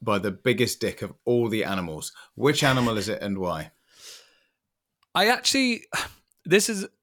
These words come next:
Speaker 2: I found this very difficult, 'cause obviously there's, there's, like, I could choose mosquitoes. That wouldn't be great. That'd be very, very annoying. But I think what, we're on a desert island. I think it's gonna be hot all the time.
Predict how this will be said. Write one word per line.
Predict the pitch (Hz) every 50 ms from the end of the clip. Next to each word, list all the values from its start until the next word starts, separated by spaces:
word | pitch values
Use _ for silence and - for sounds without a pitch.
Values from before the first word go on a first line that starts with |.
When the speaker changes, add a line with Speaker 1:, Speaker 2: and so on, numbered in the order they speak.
| _ _ _ _
Speaker 2:
I | - -
found | - 202 214 240 233
this | 170 147
very | 175 170 165
difficult, | 143 156 139 135 117 107 101 -
'cause | 143 180
obviously | 175 160 - 143 120
there's, | 110 104 101 - - -
there's, | 139 117 107 101 -
like, | 107 104 -
I | -
could | - 123 101
choose | - 110 101 92 -
mosquitoes. | 95 92 - - 101 95 92 - 92 90 87 87 - - -
That | - 85 78
wouldn't | 85 90 - -
be | 87 -
great. | - 80 85 85 - -
That'd | 92 92
be | 95 92
very, | - - 95 92 90 92
very | 87 90 87 87
annoying. | 90 92 87 90 90 90 - - _ - - - - -
But | 123 117
I | 131
think | 123 - 165 170 175 196 190 - -
what, | 160 147 - - - _ _ _ _ _ _ _ _ _ _ _ _
we're | 131 127 131 143
on | 151 151 143 139 - - _ _ -
a | 123
desert | 127 120 113 113
island. | 92 101 95 95 98 101 - - -
I | -
think | - - 143 131 -
it's | 120 -
gonna | - 113 107
be | 101 98
hot | - - 110 - -
all | 104 101
the | 95 90
time. | - - 71 73 69 101 113